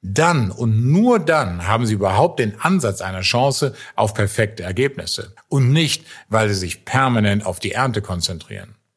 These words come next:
Zum Stichwort Saat fällt mir gerade noch etwas ein.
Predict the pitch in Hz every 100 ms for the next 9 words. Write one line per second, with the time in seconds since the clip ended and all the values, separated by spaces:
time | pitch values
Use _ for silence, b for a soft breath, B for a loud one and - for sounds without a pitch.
0 | _ _ _ - 143 151 - 160 151 135
1 | 131 - - - 95 101 113 82 73 -
2 | 123 123 120 135 135 127 117 113 104 -
3 | - 82 80